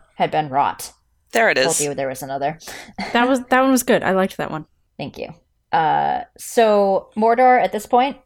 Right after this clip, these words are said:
Speaker 1: knows about Bagginses and Shires, and perhaps more importantly,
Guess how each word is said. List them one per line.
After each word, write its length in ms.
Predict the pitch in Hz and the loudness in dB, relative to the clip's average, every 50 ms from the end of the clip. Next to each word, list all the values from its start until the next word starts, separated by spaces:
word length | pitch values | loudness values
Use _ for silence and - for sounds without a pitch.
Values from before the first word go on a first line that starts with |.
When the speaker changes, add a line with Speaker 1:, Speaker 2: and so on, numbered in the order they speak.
| _ - | _ -6
Speaker 1:
knows 380 | 190 175 175 180 185 196 190 - - | -2 0 0 0 0 -4 -6 -8 -8
about 480 | 170 170 165 170 180 196 190 - _ | -6 -4 -2 -2 -2 -2 -4 -6 _
Bagginses 640 | - 160 147 160 190 208 196 - 170 170 214 202 208 | -2 -2 -2 -2 -4 -6 -6 -4 -4 -4 -4 -4 -6
and 120 | 190 190 | -10 -10
Shires, 640 | - - - 139 104 151 160 190 247 370 - - - _ _ _ _ _ _ _ _ _ - | -6 -4 -2 -2 0 0 -2 -2 -4 -4 -6 -10 -16 _ _ _ _ _ _ _ _ _ -6
and 540 | 180 180 180 180 180 170 180 185 185 - - | -4 -2 -2 -2 -2 -4 -4 -6 -8 -10 -8
perhaps 320 | - - 202 175 - - | -2 0 0 0 0 0
more 140 | 208 196 190 | 0 0 0
importantly, 720 | 185 190 - 202 - - 240 - - 240 294 330 330 _ | 0 0 -2 -2 -2 -2 -6 -6 -6 -6 -6 -8 -12 _